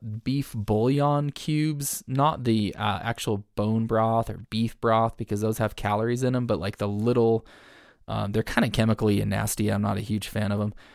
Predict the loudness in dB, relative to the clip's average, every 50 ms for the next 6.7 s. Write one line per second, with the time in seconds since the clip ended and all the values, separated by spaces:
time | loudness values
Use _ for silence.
0 | -20 -20 _ _ _ -4 -2 0 0 0 -2 -4 -4 -2 0 0 0 0 0 -2
1 | -2 -2 -2 -2 -2 -4 -2 -2 0 0 0 0 -2 2 6 10 10 10 10 8
2 | 4 0 -6 -8 _ _ -6 0 4 4 4 4 2 -2 -2 4 6 6 6 6
3 | 6 6 6 6 4 2 2 0 0 0 0 0 0 0 2 2 2 0 0 -2
4 | -2 -2 -2 -2 -2 -2 0 0 0 0 0 0 0 0 0 0 0 0 0 -2
5 | -2 -4 -6 -6 -6 -6 -6 -6 -6 -6 -4 -2 -2 0 0 0 -2 0 0 0
6 | 0 0 -2 -4 -6 -6 -4 -4 -4 -4 -4 -6 -10 -14